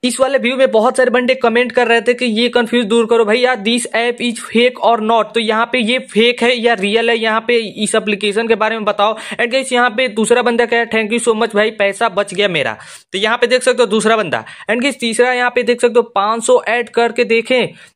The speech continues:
And गाइस तीसरा बंदा, "भाई मेरे पैसे बच गए", यहाँ पे देख सकते हो, "सर मेरा पैसा गया", यहाँ पे देखो इन, ये बंदा है जो पैसा है पु-, पुनेश-, पुनेश्वर माले लिखा है। And गाइस यहाँ पे दो दिन पहले इन्होंने कमेंट किया था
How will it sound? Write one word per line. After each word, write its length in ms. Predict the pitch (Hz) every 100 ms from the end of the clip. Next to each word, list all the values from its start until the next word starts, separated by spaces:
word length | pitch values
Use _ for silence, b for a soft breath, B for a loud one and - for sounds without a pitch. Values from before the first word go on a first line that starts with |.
| 190
And 140 | 214
गाइस 180 | 240 240
तीसरा 260 | 220 233
बंदा, 240 | 233 226 233
"भाई 240 | 185 208 233
मेरे 280 | 208 214 220
पैसे 260 | 220 202 233
बच 220 | 190 208
गए", 100 | 214
यहाँ 180 | 220 214
पे 100 | 214
देख 180 | 214 220
सकते 220 | 220 220
हो, 40 | 220
"सर 240 | - 220
मेरा 240 | 202 202 220
पैसा 320 | 220 208 220 202
गया", 340 | 196 208 190 B B
यहाँ 160 | 196 226
पे 120 | 233
देखो 360 | 233 226 180 143
इन, 180 | 202 220
ये 220 | 185 208 247
बंदा 300 | 247 247 254
है 120 | 247
जो 140 | 247 247
पैसा 340 | 220 214 247
है 80 | 240
पु-, 260 | 240 226 220 - _ _ -
पुनेश-, 340 | 220 240 254 226 165 _ _ _ _ _ _ _
पुनेश्वर 440 | 233 226 233 254 233
माले 260 | 233 240
लिखा 260 | 233 226 220
है। 160 | 208 240 B B
And 160 | 226
गाइस 180 | 247 262
यहाँ 120 | 247
पे 100 | 247
दो 180 | 208 233
दिन 160 | 233 247
पहले 220 | 240 233
इन्होंने 300 | 240 220 226 233
कमेंट 340 | 214 214 202
किया 160 | 190 165
था 140 | 156